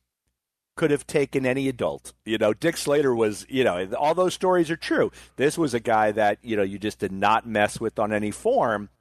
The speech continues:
And, and these two were best friends. These two ruled Tampa in a lot of ways. And there's that infamous story years ago where Ronnie Hill, so Ronnie Hill was, I believe, up New England somewhere is where he started. I believe he were,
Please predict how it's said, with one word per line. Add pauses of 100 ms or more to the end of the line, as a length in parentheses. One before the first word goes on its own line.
(300)
And,
and
these
two
were
best
friends.
These
two
ruled
Tampa (380)
in
a
lot
of
ways.
And
there's
that
infamous
story
years
ago
where (420)
Ronnie
Hill,
so
Ronnie
Hill
was,
I
believe,
up (220)
New
England
somewhere
is
where
he
started.
I
believe
he
were,